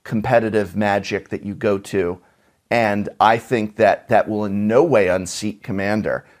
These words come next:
Commander is gonna be what's at the, everybody's gonna go down with their Commander decks. Commander's gonna be bigger than ever. I simply think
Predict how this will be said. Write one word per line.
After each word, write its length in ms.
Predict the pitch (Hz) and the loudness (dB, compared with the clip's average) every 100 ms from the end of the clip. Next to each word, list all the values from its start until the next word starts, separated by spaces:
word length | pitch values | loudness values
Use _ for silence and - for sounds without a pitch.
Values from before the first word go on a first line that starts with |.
| - | -8
Commander 520 | 104 110 170 127 95 | -2 2 2 2 -2
is 120 | 90 | -2
gonna 160 | 110 98 | -4 -2
be 120 | 104 | 0
what's 240 | 95 - - | -2 -2 0
at 200 | 101 - | 0 0
the, 80 | 95 | -4
everybody's 380 | 104 104 117 117 | -2 0 -2 -2
gonna 140 | 127 | -2
go 140 | 110 110 | 0 0
down 220 | 113 113 | 2 -2
with 100 | 113 | -4
their 100 | 107 | -6
Commander 420 | - 113 113 113 | -6 -6 -6 -4
decks. 480 | 113 127 - - - - - - | 2 2 2 -8 -16 -20 -20 -6
Commander's 280 | 117 113 | -4 -2
gonna 120 | 131 117 | -2 -2
be 80 | 107 | -2
bigger 240 | 120 110 | -4 -4
than 140 | 107 | -2
ever. 320 | 113 113 101 - | -2 0 0 2
I 120 | 156 | 0
simply 380 | - 123 - 196 | 0 -6 -4 -6
think 460 | - 262 120 - | 0 0 0 -10